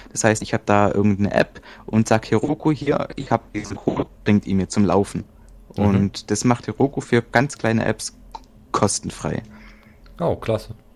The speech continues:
Speaker 2: Ja, das ist doch schön. Nun gut, also dann könnte man das zum Beispiel auch so mal machen. Äh, hast du mal da eine Anleitung? Also gibt's da eine Anleitung im Wiki,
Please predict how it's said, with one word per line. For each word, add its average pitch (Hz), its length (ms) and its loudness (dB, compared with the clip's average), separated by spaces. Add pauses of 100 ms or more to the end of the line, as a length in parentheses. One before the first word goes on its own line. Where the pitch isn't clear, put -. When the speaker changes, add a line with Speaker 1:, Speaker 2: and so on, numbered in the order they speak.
(200)
Speaker 2:
Ja, 190 180 -6
das 123 200 -12
ist 147 120 -14
doch 123 120 -8
schön. - 240 -4 (1800)
Nun 170 100 6
gut, 160 140 8
also 110 220 2
dann 139 160 0
könnte 110 200 2
man 120 140 2
das 120 140 -2
zum 110 100 -4
Beispiel 104 240 -2
auch 110 100 0
so 95 140 0
mal 82 140 0
machen. 80 260 -4
Äh, 87 420 2
hast 90 220 -2
du 107 80 4
mal 92 180 2
da 82 120 2
eine 80 200 -2
Anleitung? 123 460 -2
Also 95 180 0
gibt's 98 220 -2
da 92 200 0
eine 90 220 -2
Anleitung 127 380 0
im 95 140 -2
Wiki, 202 360 -2